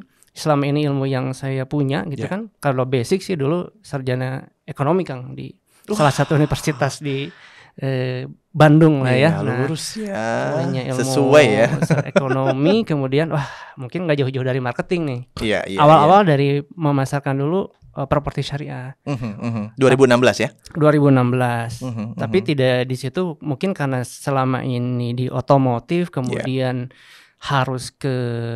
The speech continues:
Speaker 1: produk baru, mungkinnya properti
Speaker 2: Mhm,
Speaker 1: ya.
Speaker 2: mhm.
Speaker 1: Sebetulnya tidak butuh waktu lama bagi saya untuk, eh,
Speaker 2: Karena switching
Speaker 1: eh,
Speaker 2: produk
Speaker 1: switching
Speaker 2: doang.
Speaker 1: produk doang gitu kan.
Speaker 2: Mhm, mhm.
Speaker 1: Hanya ingin tahu seperti apa sih properti syariah, ternyata luar biasa gitu kan.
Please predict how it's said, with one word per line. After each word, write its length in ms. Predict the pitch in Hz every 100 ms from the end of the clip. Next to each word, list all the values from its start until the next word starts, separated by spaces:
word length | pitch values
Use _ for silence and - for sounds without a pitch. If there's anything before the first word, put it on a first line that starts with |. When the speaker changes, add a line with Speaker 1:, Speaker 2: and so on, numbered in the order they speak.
| 117 - _
Speaker 1:
produk 280 | - 135 127
baru, 300 | 143 180 208
mungkinnya 260 | 165 147
properti 480 | 165 156 131 107 104
Speaker 2:
Mhm, 100 | 214
Speaker 1:
ya. 80 | 139
Speaker 2:
mhm. 220 | 123 101 101 -
Speaker 1:
Sebetulnya 320 | - 147 170
tidak 180 | 180 135
butuh 200 | 139 139
waktu 220 | 131 -
lama 400 | 143 175 156 147
bagi 180 | 139 135
saya 200 | 131 143
untuk, 260 | 147 131 135
eh, 360 | 131 123 120 120
Speaker 2:
Karena 220 | 127 120
switching 400 | 151 139 123 120
Speaker 1:
eh, 20 |
Speaker 2:
produk 220 | 117 113 110
Speaker 1:
switching 180 | 139 135
Speaker 2:
doang. 100 | 143
Speaker 1:
produk 280 | 139 131 127 -
doang 340 | 147 143 120 123
gitu 140 | 127
kan. 140 | 117 101
Speaker 2:
Mhm, 140 | 98 95 -
mhm. 220 | 113 107 104 -
Speaker 1:
Hanya 260 | - 147 147
ingin 280 | 147 156 151
tahu 320 | 147 151 185
seperti 340 | - - 147 -
apa 100 | 175
sih 80 |
properti 320 | - 156 156 -
syariah, 280 | 160 165
ternyata 520 | 175 143 135 202 180 139
luar 200 | 143 131
biasa 280 | 165 156
gitu 160 | 139 139
kan. 240 | 151 180